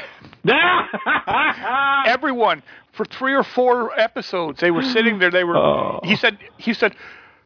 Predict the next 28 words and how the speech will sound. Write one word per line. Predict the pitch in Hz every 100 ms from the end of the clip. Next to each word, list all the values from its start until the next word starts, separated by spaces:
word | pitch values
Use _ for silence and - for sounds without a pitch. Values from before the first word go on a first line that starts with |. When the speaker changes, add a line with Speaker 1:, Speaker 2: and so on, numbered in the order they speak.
| _ -
Speaker 2:
"I | 180
became | 185 190 - 214 226
like | 226 - -
Enid, | 220 214 165 - _ -
just | 226 -
locked | 196 220 226 -
up | 233
in | 226 226
there. | 202 156 143 - - -
I, | 196 - - -
Speaker 1:
<laughs> | 147 226 202
Speaker 2:
I | 214
couldn't | 226 - 240 247 247
leave." | 247 330 330 208 180 - - - - - _ - - 180 175 - - - 165
Speaker 1:
Oh, | 147 139 127
no. | 127 135
Speaker 2:
They're, | 139 123
they're | 120
Speaker 1:
I |
Speaker 2:
kinda | -
Speaker 1:
can | 107
Speaker 2:
like, | 143 139
Speaker 1:
imagine | 147 151 127
that, | 107 101
too. | 147 113 - _
Speaker 2:
they're | 185
kinda | 180 202 202
like, | -